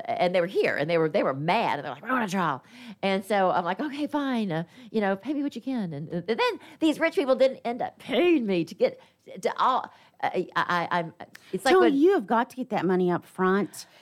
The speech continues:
Speaker 2: You
Speaker 1: I know.
Speaker 2: need to hire me as your business
Speaker 1: It's like
Speaker 2: manager.
Speaker 1: pizza delivery, though. Pe-, they, they give me the story all the time. When, 'cause I always talk to pizza, you know, surprise, surprise, when people deliver my pizza, I talk to them about their job. And,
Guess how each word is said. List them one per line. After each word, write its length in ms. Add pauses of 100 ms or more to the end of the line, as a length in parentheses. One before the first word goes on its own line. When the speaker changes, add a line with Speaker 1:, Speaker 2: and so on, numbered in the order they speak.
(140)
Speaker 2:
You 80
Speaker 1:
I 60
know. 80
Speaker 2:
need 80
to 80
hire 340
me 220
as 100
your 80
business 440
Speaker 1:
It's 60
like 120
Speaker 2:
manager. 400
Speaker 1:
pizza 240
delivery, 420
though. 160
Pe-, 220
they, 180
they 180
give 160
me 120
the 100
story 400
all 160
the 80
time. 460
When, 180
'cause 80
I 80
always 160
talk 220
to 40
pizza, 260 (100)
you 180
know, 140
surprise, 400
surprise, 400
when 80
people 180
deliver 240
my 140
pizza, 280
I 60
talk 260
to 60
them 60
about 180
their 80
job. 380 (380)
And, 300